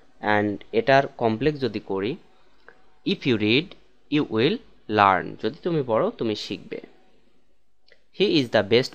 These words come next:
player, নেগেটিভ। No other player is as good as he। He is the best player, সুপারলেটিভ ডিগ্রিতে আছে এবং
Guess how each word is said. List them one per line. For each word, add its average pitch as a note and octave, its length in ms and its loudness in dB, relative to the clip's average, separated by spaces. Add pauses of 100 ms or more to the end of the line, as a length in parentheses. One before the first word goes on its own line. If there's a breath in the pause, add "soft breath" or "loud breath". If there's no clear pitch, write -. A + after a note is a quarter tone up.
player, F#2 320 -4 (180)
নেগেটিভ। G#2+ 440 -2 (1300)
No A#2 220 2 (140)
other G#2 260 2 (260)
player G#2+ 420 2 (340)
is A#2 220 -2 (240)
as G#2 220 4 (200)
good A#2+ 200 -4 (280)
as G2+ 280 4 (480)
he। A2+ 200 -2 (1500)
He E3+ 240 -2
is A#2+ 220 -4
the G2+ 140 2 (100)
best C#3+ 260 2 (100)
player, A2 340 2 (360)
সুপারলেটিভ D#3 720 -4
ডিগ্রিতে F#2+ 520 -4
আছে F#2+ 340 -4 (520 soft breath)
এবং A#2+ 360 -2